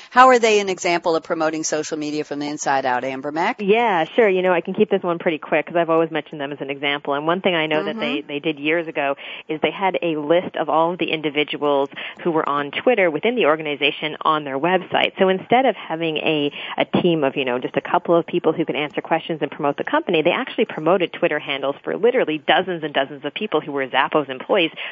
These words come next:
Speaker 2: who loved the brand. So they literally had an army of loyal ambassadors, of people inside the organization who were out there putting a really fresh face forward and presenting the company in a positive way.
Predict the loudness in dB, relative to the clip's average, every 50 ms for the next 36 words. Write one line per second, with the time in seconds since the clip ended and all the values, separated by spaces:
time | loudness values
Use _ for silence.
0 | -4 -2 0 2 4 4 4 2 2 -2 -4 -2 0 0 2 2 0 -2 -2 -2
1 | 0 0 0 2 0 0 0 0 0 0 0 -2 -2 -4 -4 -4 -2 0 0 2
2 | 2 0 -2 -2 0 0 0 -2 -4 -8 -10 -4 -2 -2 0 4 4 6 6 4
3 | 4 2 0 0 0 0 0 0 -2 -6 -4 -4 -4 -4 -4 -6 -2 -2 -2 2
4 | 2 2 2 0 -4 -6 -6 -4 -2 0 0 2 4 4 2 2 2 0 -2 -2
5 | -2 0 0 -2 -2 -2 -10 -10 -8 -4 -2 -2 0 2 2 0 0 0 2 2
6 | 2 2 0 -2 -14 -14 -8 -2 0 0 2 2 0 2 4 4 4 2 0 0
7 | -2 -2 -2 -2 -6 -4 0 -2 -2 -2 -2 0 2 4 4 4 4 2 2 -2
8 | -4 -16 -16 -10 -6 -6 -4 -4 -6 -8 -10 -10 -4 -2 2 2 2 0 0 -2
9 | -4 -4 -6 -4 -6 -6 -4 -4 -2 -2 -2 -2 -4 -2 0 0 0 0 0 -2
10 | 0 2 4 2 2 2 -2 -6 -10 -14